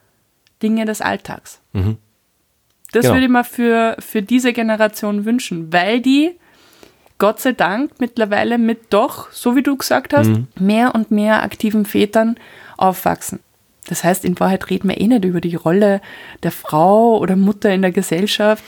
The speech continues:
Speaker 1: sondern wir reden darüber, was heißt es, wirklich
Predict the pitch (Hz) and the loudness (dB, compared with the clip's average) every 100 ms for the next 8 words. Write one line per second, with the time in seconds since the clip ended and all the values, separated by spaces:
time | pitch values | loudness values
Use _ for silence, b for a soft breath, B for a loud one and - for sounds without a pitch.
0 | - 202 196 196 190 185 - 151 202 208 | -2 0 2 2 2 0 0 0 2 2
1 | 202 202 208 196 170 - - - 175 220 | 2 4 4 2 0 -4 -6 -2 -2 -2
2 | - 226 226 - B B B B B 180 | -2 -2 -2 -6 B B B B B 0
3 | 208 214 220 214 - | 2 4 2 0 -4